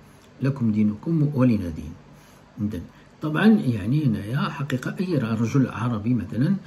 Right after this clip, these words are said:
دائماً تيتمنى على ان يعني البنت تكون بنت، ما، ما يدخلش بها الرجل، ما تكونش هي امراه. وشحال من واحد تيغدر داك المراه مثلًا، داك البنت تقدر كاع ما بغياش تتزوج بداك السيد،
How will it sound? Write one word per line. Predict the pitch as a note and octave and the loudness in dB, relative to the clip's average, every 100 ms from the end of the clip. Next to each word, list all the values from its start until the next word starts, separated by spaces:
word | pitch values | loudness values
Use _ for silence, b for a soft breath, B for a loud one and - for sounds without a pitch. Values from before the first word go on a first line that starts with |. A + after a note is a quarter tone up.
| B B - | B B -2
دائماً | C#3+ F#3+ B2 B2 D#3+ D3 | 0 2 2 4 2 0
تيتمنى | - A#2 - G2+ A#2 | -2 -2 -2 -4 0
على | D3+ G2+ G#2+ - | 0 0 -4 -8
ان | A2+ A2 C3+ D3 D3 - | -8 -4 -2 -2 -6 -10
يعني | G#2 G2 A#2 B2+ A#2 - B B A#2 | -10 -4 -2 -2 -4 -12 B B -4
البنت | A2+ D3 D3 | 0 0 -2
تكون | - B2 | 0 0
بنت، | G2+ C#3+ D3 - - - - | 2 4 4 2 -10 -20 -14
ما، | A2+ A2+ - - | -10 -10 -8 -2
ما | |
يدخلش | A#2 G#2+ B2+ A2 G2+ | -2 0 0 0 -4
بها | F#2+ A2+ | -6 -4
الرجل، | F#2+ E2+ - - - B B - | -6 -8 -12 -18 -20 B B -6
ما | A#2 | -4
تكونش | A#2 C#3+ B2+ - | 0 2 2 2
هي | G#2+ B2 B2+ | 0 2 0
امراه. | G2+ A#2 A#2 F#2+ - B B B B | -2 0 0 -2 -10 B B B B
وشحال | A#2 - F3+ | -8 -2 2
من | F#3 D#3+ | 4 6
واحد | D3 D3 | 6 4
تيغدر | - C3+ A#2+ B2+ B2+ | 2 2 4 4 4
داك | A2 G#2 | 2 -2
المراه | G#2 G#2 G#2 | -2 -2 -4
مثلًا، | G2 - G#2 C#3 F3 | -6 -6 -2 0 2
داك | C3 - | 0 0
البنت | A2+ C#3+ | 0 0
تقدر | - C3 | 0 0
كاع | B2+ B2+ | 2 2
ما | B2+ | 2
بغياش | A#2+ A#2+ D#3 D#3+ | 2 2 0 0
تتزوج | C#3 D3 C#3+ | 0 2 4
بداك | C3 B2+ | 2 0
السيد، | - - C3 D#3 - | -4 -2 0 0 -2